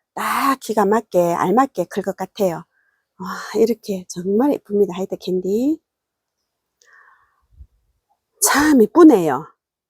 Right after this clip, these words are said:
<laughs> 꽃이 노란색이 예쁩니다, 이렇게. 아, 정말 시원시원하게 생겼습니다. 어, 겹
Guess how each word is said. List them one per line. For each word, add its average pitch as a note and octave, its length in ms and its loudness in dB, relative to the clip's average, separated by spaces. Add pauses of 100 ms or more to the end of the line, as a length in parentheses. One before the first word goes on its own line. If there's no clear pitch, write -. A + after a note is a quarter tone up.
(320)
<laughs> - 1800 -4
꽃이 G3+ 840 4 (1600)
노란색이 A#3 840 4 (340)
예쁩니다, D#4+ 500 6
이렇게. D#3+ 540 -10 (1080)
아, C4+ 680 -2
정말 F#3 320 0
시원시원하게 A3 800 2
생겼습니다. F#3 720 0 (1120)
어, G#3 40 -4 (1040)
겹 D4+ 260 6